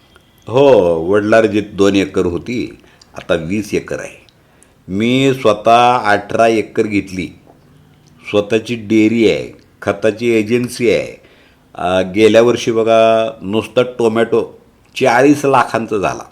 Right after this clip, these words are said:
शंभर रुपये दर होता बघा तेव्हा टोमॅटोचा. आमचं बोलणं चाललंय तोपर्यंत मुलगा आत आला आणि वडिलांना हाताला धरून घेऊन गेला.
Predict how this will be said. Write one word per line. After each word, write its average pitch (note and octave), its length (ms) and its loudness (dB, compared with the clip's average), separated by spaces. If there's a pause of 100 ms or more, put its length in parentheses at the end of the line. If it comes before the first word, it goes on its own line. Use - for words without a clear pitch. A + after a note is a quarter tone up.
(1120)
शंभर G2+ 240 2
रुपये G2+ 240 2
दर F2 180 -2
होता D2+ 200 -6
बघा C2+ 200 -10
तेव्हा G1+ 280 -14 (360)
टोमॅटोचा. - 500 -4 (1120)
आमचं F#2+ 460 -2
बोलणं F#2 300 0
चाललंय F2 560 0 (200)
तोपर्यंत G2+ 420 0
मुलगा F#2 420 0
आत F#2 220 2
आला D#2 260 2 (440)
आणि E2+ 200 -4
वडिलांना D#2+ 440 -2
हाताला E2+ 380 -2
धरून D#2+ 300 -4
घेऊन C#2 260 -8
गेला. A#1 200 -12